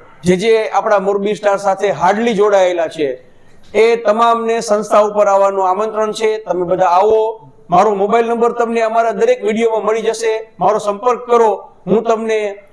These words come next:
આવકારું છું બધાને, તમારા બધાનું સ્વાગત કરું છું. જેટલી ફેમિલી મોટી, એટલો જીવવાની મજા આવે. તમારું જે જીવન છે, એ હળવું ફૂલ જેવું રહીએ.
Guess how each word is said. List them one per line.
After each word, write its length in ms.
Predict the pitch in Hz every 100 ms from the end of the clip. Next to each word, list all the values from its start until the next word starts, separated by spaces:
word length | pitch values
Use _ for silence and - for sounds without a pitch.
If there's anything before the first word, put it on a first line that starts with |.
| -
આવકારું 480 | 196 208 247 247 240
છું 160 | 247 226
બધાને, 340 | 220 226 233
તમારા 300 | 202 196 196
બધાનું 300 | 190 196 196
સ્વાગત 380 | 196 196 220 226
કરું 200 | 226 226
છું. 280 | 226 220 220 - -
જેટલી 340 | - 214 277 277
ફેમિલી 420 | 277 262 262 254
મોટી, 580 | 220 247 269 208 147 -
એટલો 300 | 220 233 262
જીવવાની 420 | 180 214 233 240
મજા 280 | 202 190 214
આવે. 280 | 180 156 123 107 - - - - -
તમારું 380 | 214 233 254 247
જે 120 | 240
જીવન 360 | 175 233 254 247
છે, 200 | 269 226 185 - -
એ 80 | 214
હળવું 400 | 156 220 254 233
ફૂલ 300 | - 262 220
જેવું 300 | 226 208 185
રહીએ. 440 | 175 135 -